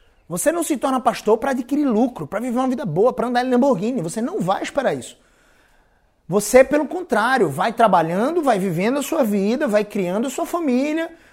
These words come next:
vai, de repente, desempenhando um papel profissional, trabalhando pra alguém ou tendo a sua própria empresa,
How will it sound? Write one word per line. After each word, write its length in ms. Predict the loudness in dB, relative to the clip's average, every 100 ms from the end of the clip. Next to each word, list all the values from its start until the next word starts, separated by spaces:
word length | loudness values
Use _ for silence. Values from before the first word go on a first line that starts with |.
| _ -8
vai, 420 | 0 4 4 4
de 100 | 4
repente, 380 | 2 2 0 0
desempenhando 600 | 0 -2 0 2 2 0
um 40 |
papel 240 | -2 -2 -4
profissional, 440 | -4 -4 2 2
trabalhando 360 | 2 2 2 0
pra 120 | 0
alguém 200 | 0 0
ou 60 |
tendo 180 | -2 -2
a 40 | -2
sua 120 | -2
própria 280 | -2 -2 -2
empresa, 420 | 2 2 0